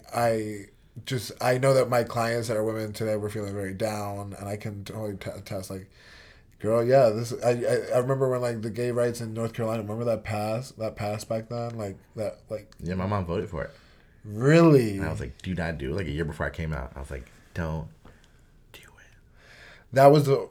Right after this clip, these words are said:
Speaker 1: original Trump.
Speaker 2: Yeah.
Speaker 1: That walked for Trump to run.
Speaker 2: Yeah, that was like, oh my God. I felt oppressed.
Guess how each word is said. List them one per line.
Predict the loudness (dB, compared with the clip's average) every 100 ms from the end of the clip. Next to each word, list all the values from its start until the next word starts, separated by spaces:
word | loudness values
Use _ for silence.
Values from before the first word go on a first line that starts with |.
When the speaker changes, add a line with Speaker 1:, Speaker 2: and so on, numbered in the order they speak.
| -2
Speaker 1:
original | 0 6 4 4 -2 -4
Trump. | -4 -6 -6 -12 -20 -20 _ -6
Speaker 2:
Yeah. | 4 10
Speaker 1:
That | 10 12
walked | 12 12 8
for | -2
Trump | -4 -6 -6
to |
run. | -8 -6 -2
Speaker 2:
Yeah, | 2 4 4
that | 4 4
was | 2 0
like, | -2 -2 -4 -8 -14 _ _
oh | -8 -6
my | -6
God. | -4 -2 -2 -4 -10 -16 _ _ _ _ -20 -14
I | -6
felt | -4 -4
oppressed. | -2 0 0 -2 -14 -20